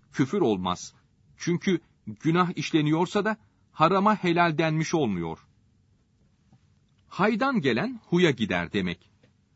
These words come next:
Bu söz kolayca kazanılan şeyler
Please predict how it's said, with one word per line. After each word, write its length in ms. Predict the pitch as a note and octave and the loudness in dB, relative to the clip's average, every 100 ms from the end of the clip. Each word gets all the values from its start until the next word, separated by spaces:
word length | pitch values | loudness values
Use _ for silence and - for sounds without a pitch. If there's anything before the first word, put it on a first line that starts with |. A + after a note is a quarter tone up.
| _ _ _ C4+ | _ _ _ -4
Bu 80 | |
söz 320 | A#3+ B3 B3 - - | -2 -4 -6 -12 0
kolayca 500 | G3+ B3+ B3 D#3+ - | 2 2 0 -4 -2
kazanılan 600 | C3+ A#2 B2+ A2 G2 F2 | -2 0 0 0 -2 -4
şeyler 440 | - G#2 F2 G#3 | -2 -2 0 -4